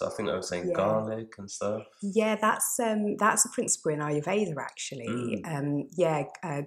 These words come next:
Speaker 2: garlic and, um, I think onion, um, are considered to, um, n-, not be, sort of have a dulling effect on the body.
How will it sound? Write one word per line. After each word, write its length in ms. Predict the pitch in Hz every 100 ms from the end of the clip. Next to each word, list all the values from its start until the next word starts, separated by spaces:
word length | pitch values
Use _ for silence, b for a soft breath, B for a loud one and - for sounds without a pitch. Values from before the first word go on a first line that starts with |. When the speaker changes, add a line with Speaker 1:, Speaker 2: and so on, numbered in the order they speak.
| -
Speaker 2:
garlic 680 | 151 156 151 151 - - - -
and, 340 | 139 143 143 -
um, 140 | 156 156
I 60 |
think 180 | 160 165
onion, 640 | 156 156 147 135 135 139 - -
um, 240 | 135 131
are 60 | -
considered 680 | - 143 - 165 139 123 120 - -
to, 480 | 160 135 123 127 - -
um, 340 | 139 135 135 B B B - -
n-, 300 | 160 - -
not 380 | 160 156 - -
be, 500 | 151 139 139 135 - -
sort 260 | 170 - 165
of 60 |
have 160 | - 165
a 80 | 165
dulling 560 | 165 156 170 180 220 -
effect 440 | 208 226 - -
on 60 | 226
the 80 | 208
body. 420 | 220 226 269